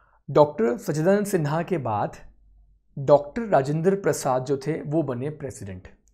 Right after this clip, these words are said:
क्योंकि डॉक्टर सच्चिदानंद सिन्हा जो थे वो basically एक तरीके से इंटरिम प्रेसिडेंट थे, एक बार के लिए उन्हें बनाया गया था। डॉक्टर राजेंद्र प्रसाद बने कॉन्स्टिट्यूएंट असेंबली के पहले प्रेसिडेंट। अब देखो इस क्वेश्चन में कई लोग गलती करते हैं,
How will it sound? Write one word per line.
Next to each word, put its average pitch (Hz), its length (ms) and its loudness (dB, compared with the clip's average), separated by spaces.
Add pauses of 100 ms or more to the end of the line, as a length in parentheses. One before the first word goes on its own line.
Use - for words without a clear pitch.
(380)
क्योंकि 160 320 0 (200)
डॉक्टर 143 520 -4
सच्चिदानंद 165 540 -4
सिन्हा 139 320 -4
जो 151 140 -2
थे 165 180 -6
वो 165 140 -2
basically 170 540 -2 (100)
एक 165 200 -4
तरीके 143 340 -2
से 190 160 -2 (220)
इंटरिम 180 560 2
प्रेसिडेंट 139 720 0
थे, 101 100 -8 (360)
एक 226 260 2
बार 156 260 6
के 165 120 -6
लिए 160 100 -2
उन्हें 151 180 -4
बनाया 110 240 -8
गया 101 200 -8
था। 104 220 -10 (440)
डॉक्टर 147 380 4
राजेंद्र 156 340 0
प्रसाद 156 300 0
बने 139 320 -4 (160)
कॉन्स्टिट्यूएंट 156 640 -6 (140)
असेंबली 139 480 -6
के 151 180 -8
पहले 143 640 -6
प्रेसिडेंट। 113 600 -8 (520)
अब 143 180 0
देखो 156 260 0
इस 165 180 -2
क्वेश्चन 165 320 0
में 170 180 -4
कई 170 160 2
लोग 175 300 2
गलती 139 280 0
करते 151 320 -2
हैं, 160 240 -4